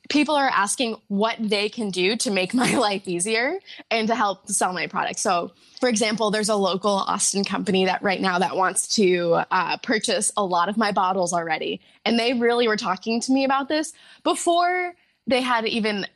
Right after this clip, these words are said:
like, had more than just, like, a smell of my product. And I think that that's something that if I was not in Austin,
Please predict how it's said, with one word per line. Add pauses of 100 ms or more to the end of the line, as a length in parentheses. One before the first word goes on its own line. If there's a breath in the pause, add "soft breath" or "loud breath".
(120)
like,
had
more
than
just,
like,
a
smell
of
my
product. (380 loud breath)
And
I
think
that
that's
something
that
if
I
was
not
in
Austin,